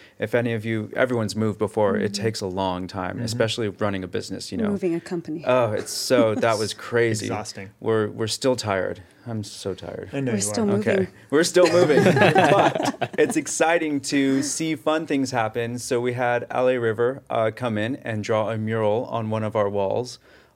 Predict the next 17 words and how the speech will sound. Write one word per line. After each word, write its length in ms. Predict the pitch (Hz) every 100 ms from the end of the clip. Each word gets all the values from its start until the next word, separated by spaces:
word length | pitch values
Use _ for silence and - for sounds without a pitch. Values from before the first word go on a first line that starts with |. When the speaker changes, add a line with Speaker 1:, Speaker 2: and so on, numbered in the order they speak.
| -
Speaker 1:
Um, 260 | 110 107 110
and 100 | 120
it's 140 | 113 -
such 400 | - - 147 -
a 80 | 135
statement 500 | 117 - 117 113 110
piece. 340 | - 110 104 -
It's 160 | 120 -
so 480 | - - 131 135 135
exciting. 640 | 120 - - 113 110 110
It's 160 | 107 -
so 260 | - 131 120
inviting 680 | 113 101 107 107 104 101 107
to 100 | 120
the 60 | 101
Speaker 3:
Mm-hmm. 60 |
Speaker 1:
space. 480 | - 104 98 95